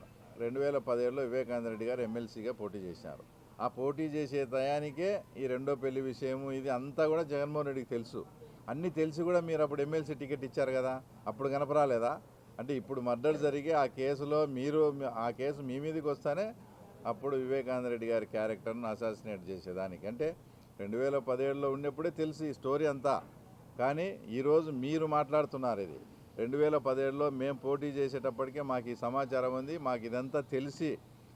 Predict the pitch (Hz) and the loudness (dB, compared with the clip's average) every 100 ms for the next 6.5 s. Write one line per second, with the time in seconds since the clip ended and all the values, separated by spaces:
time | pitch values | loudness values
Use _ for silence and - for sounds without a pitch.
0 | - 110 123 113 - 147 143 139 127 127 | -8 -2 0 0 2 2 2 -2 -2 2
1 | 123 123 120 123 127 107 123 123 - - | 2 2 -2 0 -2 0 2 2 0 -8
2 | - - - 117 127 120 117 110 139 127 | -20 -16 -4 -2 0 0 0 -2 -2 -2
3 | 123 120 127 113 127 127 117 113 135 131 | -4 -4 -6 -4 -4 -2 -2 -4 -2 -2
4 | 123 117 117 107 117 110 110 107 110 120 | 0 0 0 -2 -6 -4 -4 -4 -2 -2
5 | 113 107 107 110 107 104 101 104 123 123 | -2 -2 -2 -4 -4 -4 -2 0 2 2
6 | 113 117 107 107 | 0 -4 0 -2